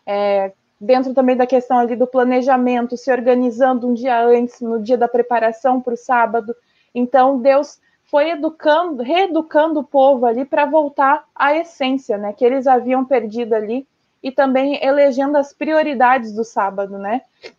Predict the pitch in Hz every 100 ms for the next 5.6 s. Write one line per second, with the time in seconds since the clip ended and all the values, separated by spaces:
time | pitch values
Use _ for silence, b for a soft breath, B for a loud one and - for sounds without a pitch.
0 | _ _ _ - 254 254 262 254 254 226
1 | 233 240 - _ _ 214 240 254 247 226
2 | 226 247 214 262 269 247 254 277 269 240
3 | - 247 240 240 240 254 233 233 220 226
4 | 220 214 220 214 214 190 220 220 208 220
5 | - 202 220 208 190